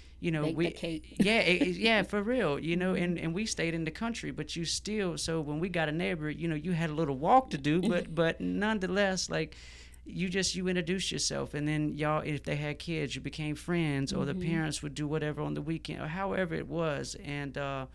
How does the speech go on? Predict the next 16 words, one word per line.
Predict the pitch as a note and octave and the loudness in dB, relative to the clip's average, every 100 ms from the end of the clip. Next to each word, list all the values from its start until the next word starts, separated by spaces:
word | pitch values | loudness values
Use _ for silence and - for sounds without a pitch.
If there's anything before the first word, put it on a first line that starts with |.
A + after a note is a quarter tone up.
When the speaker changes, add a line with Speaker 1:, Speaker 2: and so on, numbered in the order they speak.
| - - - - - - | -18 -18 -20 -20 -20 -16
Speaker 1:
but | - D3+ D3+ | -4 -2 0
now | D#3+ F#3 E3 | 0 0 0
we | C#3+ | -2
don't | D#3+ D#3+ | -2 -2
even | D#3 D3+ | -2 -2
know | D#3 | -2
who | D3+ D3 | -2 -4
our | C#3 | -4
neighbors | D3+ F#3+ G#3+ D3 | -4 -6 -4 -4
are, | B2+ C3 | -2 -4
and, | C3 C#3 | -4 -6
and, | - C3 D3+ | -4 -2 -2
Speaker 2:
Mm-hmm. | E3+ | -2
Speaker 1:
and, | D3+ - | -4 -6
you | - D#3 | -8 -6
know, | D#3 C#3+ D3 | -4 -4 -6